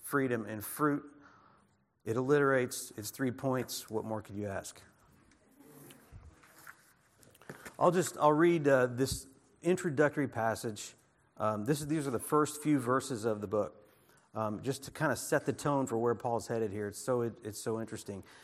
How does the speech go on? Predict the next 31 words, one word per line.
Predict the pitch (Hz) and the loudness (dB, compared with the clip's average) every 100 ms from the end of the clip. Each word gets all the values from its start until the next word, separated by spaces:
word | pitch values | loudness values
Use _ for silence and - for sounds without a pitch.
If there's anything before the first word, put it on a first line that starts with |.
| - - | -20 -10
If | 123 151 | -6 -2
you, | 170 151 - - - | 0 -2 -6 -8 -6
if | 156 | -2
you | 165 | 0
read | 175 196 | 2 2
and | 175 | 2
study | - 170 156 | 2 2 2
Paul's, | - 160 156 151 120 - - _ _ _ _ - | 0 2 2 0 -4 -12 -20 _ _ _ _ -6
um, | 123 120 117 127 | -2 -2 -2 2
letters, | 147 165 117 120 - - - _ _ _ - _ _ _ | 4 4 2 0 -4 -14 -20 _ _ _ -20 _ _ _
they | - 143 | -2 2
all | 139 170 165 | 4 4 4
sound | - 156 151 | 0 0 0
the | |
same | 131 143 135 123 | -2 -4 -4 -4
at | 110 | -4
the | 117 | -4
beginning, | 113 113 104 95 98 _ _ _ _ - | -4 -4 -4 -8 -12 _ _ _ _ -6
and, | 117 117 | -4 -4
and | 117 127 | -2 0
we'll | 135 135 | 0 0
hear | 135 139 131 | 0 0 0
that | 113 107 | 0 -2
in | 117 | -4
the | 113 | -6
first | - 147 139 - - - _ - | -4 -2 -2 -6 -14 -20 _ -14
four | - 151 | 0 2
verses | 123 127 127 123 110 | 2 0 0 -4 -4
of | 107 | -2
this | 107 - | -4 -2
sound | 135 127 123 | 0 0 -2